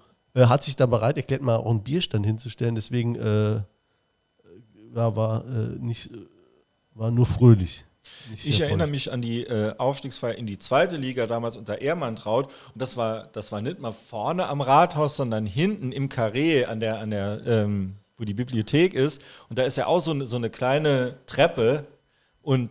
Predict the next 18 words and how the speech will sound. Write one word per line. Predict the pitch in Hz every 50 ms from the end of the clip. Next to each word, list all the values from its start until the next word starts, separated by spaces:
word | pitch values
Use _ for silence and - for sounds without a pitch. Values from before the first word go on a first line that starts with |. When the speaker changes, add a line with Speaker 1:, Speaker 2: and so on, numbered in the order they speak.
| - _ -
Speaker 2:
da | 120 107 110 127 131 120
waren | 123 117 117 117 117
dann | 113 113 110
die | 104 104
Spieler | 101 - - 117 117 113 113 107
drauf | 98 - - - 98 95 98 92 101
und | 98 95
haben | 101 101 101
sich | 95 98 92 - - - - - - _ _ _ _ _ _ _ _
bewinken | 113 98 98 110 113 - - 107
lassen. | 92 90 90 - 95
Es | 95 -
gab | - 123 123
aber | 120 117 107 -
auch | 123 113 -
einen, | - 123 120 120 117 123 -
einen | 110 117 113 113
Bierstand. | 113 113 110 107 - - 87 80 78 78